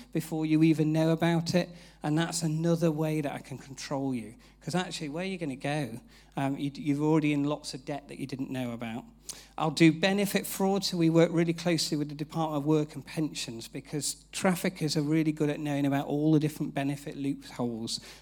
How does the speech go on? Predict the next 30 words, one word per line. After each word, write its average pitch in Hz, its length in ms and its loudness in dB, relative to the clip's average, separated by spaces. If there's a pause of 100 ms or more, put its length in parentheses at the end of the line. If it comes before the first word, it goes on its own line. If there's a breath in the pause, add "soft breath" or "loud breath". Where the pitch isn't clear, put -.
and 143 140 -2
they'll 139 100 -6
take 156 380 -2
people's 143 360 -2
benefits - 600 -4
for 123 400 -4
them. 113 200 -8 (300 loud breath)
They'll 147 160 0
also 151 240 2
do 135 160 0
tax - 440 -4
fraud 113 420 -6
as 113 160 -8
well. 113 340 -6 (920)
So - 180 -4
vulnerability 190 1040 4 (300 loud breath)
is 170 280 4
the 170 80 -4
key 180 320 0
to - 140 -10
this 135 260 -4
evil 143 360 0
trade, 123 640 -6 (340 soft breath)
and 147 160 0
they're 147 100 0
masters 170 720 2
at 143 200 -4
both 147 260 0
detecting - 680 -2
it - 160 -6